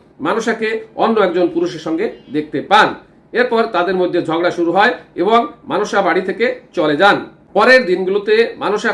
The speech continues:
কয়েকবার বাড়িতে ফিরে এসে শঙ্করকে উত্ত্যক্ত করেন বলে অভিযোগ।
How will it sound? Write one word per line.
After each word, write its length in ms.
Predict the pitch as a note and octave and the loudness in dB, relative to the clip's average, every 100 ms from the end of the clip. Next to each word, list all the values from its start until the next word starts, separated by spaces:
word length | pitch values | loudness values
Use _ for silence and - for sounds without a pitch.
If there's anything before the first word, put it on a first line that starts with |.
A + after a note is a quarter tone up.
| G3+ | 0
কয়েকবার 420 | G3 G3+ G#3 G3 | 0 2 2 0
বাড়িতে 300 | E3+ G3+ G3+ | 2 0 -2
ফিরে 200 | E3+ F3 | 0 0
এসে 220 | F3+ F#3+ | 0 -2
শঙ্করকে 600 | - D#3+ E3 G#3 G#3+ G#3+ - - | -4 -4 -4 -4 -2 -4 -4 -6
উত্ত্যক্ত 380 | F#3+ F#3+ A3 A3 | -6 -2 -2 -2
করেন 300 | F3+ F3+ G#3+ | 0 2 2
বলে 300 | F#3 F3+ A#3+ - | 2 2 0 -4
অভিযোগ। 480 | C#3+ D3+ D#3+ F3+ - | -2 0 2 2 0